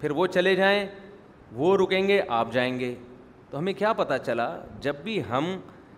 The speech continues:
اکٹھے کہیں زندگی گزارتے ہیں تو ہمیں ایک دوسرے کے جذبات کا خیال رکھنا پڑتا ہے۔ اب آپ ریڈ پہ، اب تھوڑی دیر میں آپ رکیں گے، اب ان کا حق ہے بھائی۔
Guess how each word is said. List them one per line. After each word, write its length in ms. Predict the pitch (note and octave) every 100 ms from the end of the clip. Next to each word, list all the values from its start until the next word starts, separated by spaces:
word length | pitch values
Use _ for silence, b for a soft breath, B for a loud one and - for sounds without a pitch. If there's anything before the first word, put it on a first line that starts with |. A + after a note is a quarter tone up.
| - D3
اکٹھے 520 | - E3 D#3+ F#3 A3
کہیں 280 | G#3+ F#3 G3+
زندگی 500 | E3 E3 D3+ E3+ F3
گزارتے 600 | C#3 A2+ A2 A2+ B2+ A2+
ہیں 320 | C3+ F3 F#3+ - - - - - -
تو 180 | D3 B2+
ہمیں 220 | E3 G#3+
ایک 280 | G3 E3+ D#3+
دوسرے 300 | E3 D#3+ F3
کے 140 | F3
جذبات 540 | F3+ C3 A#2+ B2+ C#3 C3+
کا 80 | C3
خیال 460 | C3 A#2+ C#3+ G3 G#3 - -
رکھنا 260 | A#2 A#2+
پڑتا 320 | A2 F2+ F2 -
ہے۔ 60 | - - - - - -
اب 140 | C#3
آپ 260 | E3+ G3 A#2+
ریڈ 340 | C3+ E3+ -
پہ، 120 | G3+ -
اب 120 | E3 - -
تھوڑی 220 | D3 E3+
دیر 200 | E3 F3
میں 120 | F#3 C#3+
آپ 220 | B2 A#2+
رکیں 340 | B2 A2+ G2+
گے، 120 | F#2+ F#2
اب 120 | C#3+ C#3+
ان 180 | D#3+
کا 200 | E3 B2
حق 120 | A2+ A2
ہے 60 |
بھائی۔ 200 | G#2 D#3+